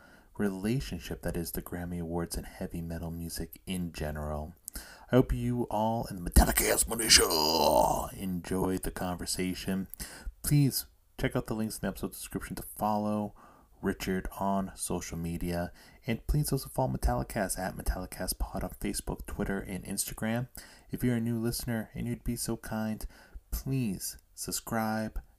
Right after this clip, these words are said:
download, and leave a positive five-star review on Apple Podcasts.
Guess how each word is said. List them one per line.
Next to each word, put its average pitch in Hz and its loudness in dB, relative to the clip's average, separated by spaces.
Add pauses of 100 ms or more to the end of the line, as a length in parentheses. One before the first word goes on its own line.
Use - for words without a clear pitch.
download, 101 0
and 92 -4
leave 98 -4
a 101 -4
positive - -2
five-star 101 -2
review 95 -4
on 92 -2
Apple - -4
Podcasts. 85 -2